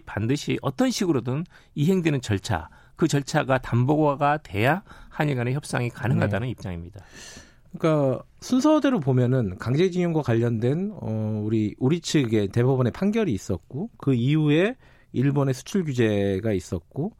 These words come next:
Speaker 2: 그 다음에 이제 지소미아 종료
Speaker 1: 맞습니다.
Speaker 2: 결정이 있었어요. 그러니까 순서대로는 그렇게 되는데,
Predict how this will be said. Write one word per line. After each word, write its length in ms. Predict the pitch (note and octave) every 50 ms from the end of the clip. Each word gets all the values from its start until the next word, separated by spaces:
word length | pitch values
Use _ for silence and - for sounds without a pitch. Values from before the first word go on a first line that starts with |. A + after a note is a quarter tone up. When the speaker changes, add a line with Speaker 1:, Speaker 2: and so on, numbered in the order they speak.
| _ - - _ _
Speaker 2:
그 120 | - F#3
다음에 360 | E3 - - C3+ E3+ G3+ A3 F#3+
이제 160 | D3+ C3+ A#2+
지소미아 640 | - - B2 C#3 C#3 C3 B2 A#2 G#2+ G2 F#2+ F#2+ F#2
종료 120 | - A2
Speaker 1:
맞습니다. 320 | G#2+ A2+ A2+ G#2 G2 F#2+
Speaker 2:
결정이 260 | G#2+ G2 - A#2+ G#2+ G2
있었어요. 340 | F2+ G2 F#2+ - - F#2+
그러니까 160 | F2+ - A2 G2+
순서대로는 520 | - F#3+ G3 A3 G3+ G3+ F#3+ E3+ D#3+ -
그렇게 240 | - C3 B2 - C#3
되는데, 540 | - A2 G2+ G2 F#2+ F#2+ G2+ B2+ A2+ G2